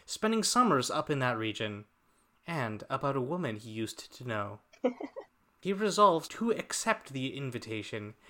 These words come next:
bringing along the librarian, the deeply delirious bursar, and,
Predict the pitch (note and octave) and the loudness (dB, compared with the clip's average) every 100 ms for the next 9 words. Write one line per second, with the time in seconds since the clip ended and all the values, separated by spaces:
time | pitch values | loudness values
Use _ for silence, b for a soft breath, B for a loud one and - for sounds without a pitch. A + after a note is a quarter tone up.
0 | b - D3+ E3+ F3 E3 D3+ C#3+ F3+ D#3+ | b 0 2 2 0 2 6 6 4 0
1 | C3+ C3+ B2 B2+ A#2+ A2 A#2 E3 F#3 _ | 2 4 2 2 2 2 0 -4 -10 _
2 | _ - C3 C3+ D#3 C#3 B2 C3+ C#3+ C3 | _ -6 -4 0 0 0 0 2 4 4
3 | B2 A#2 D3+ F3+ - G#2+ A2+ C3+ _ _ | 0 0 2 2 0 -4 -6 -8 _ _
4 | F3+ D#3 D3 | -2 0 -2